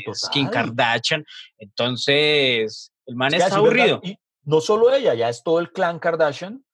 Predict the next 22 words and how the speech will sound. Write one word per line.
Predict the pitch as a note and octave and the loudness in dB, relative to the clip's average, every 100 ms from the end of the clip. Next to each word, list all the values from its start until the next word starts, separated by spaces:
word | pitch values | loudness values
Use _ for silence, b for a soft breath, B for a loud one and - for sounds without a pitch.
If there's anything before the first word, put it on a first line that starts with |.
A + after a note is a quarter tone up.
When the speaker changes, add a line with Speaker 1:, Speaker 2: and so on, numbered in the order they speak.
| _ | _
Speaker 2:
Eh, | G#2+ G#2+ G#2+ - | -12 -10 -10 -8
todas | F#2+ G#2+ B2 | -4 -4 -6
esas | D3 D3+ | -8 -8
mujeres | E3 A2 A#2+ | -6 -6 -8
son | C#3 | -10
súper | B2+ D3+ - B2 | -8 -6 -4 -4
famosísimas. | A2+ G2+ F2 G2 C#3 A#3 G3 A#2+ | -4 -8 -12 -16 -14 -8 -6 -6
Eh, | - B B | -10 B B
además, | G#2 G#2 G#2+ A#2 B B | -8 -4 -4 -4 B B
el | C3 C3+ C3 B2 | -6 -4 -4 -2
reality | C3 C#3+ D3+ | -2 -2 0
de | C3 | 0
ellas, | A#2+ D#3 - | 2 0 0
Keeping | E4+ C4 C4+ | -2 -2 0
Up | C#4+ C3 | 0 0
with | C3 A#2+ | -4 0
the | D#3+ | 0
Kardashians, | G3 G3 G#3 C#3 B2 | 2 2 0 -2 0
lleva | B2 B2+ | 0 2
como | F3 D3 A#2 G#2+ | 0 -2 -4 -4
diecisiete | B2 A2 G3+ - G2 - | -4 -4 -6 -14 -14 -10
temporadas, | B2 E3 B2+ A2 F2+ G2 C#3 - | -8 -8 -6 -4 -2 0 -2 -4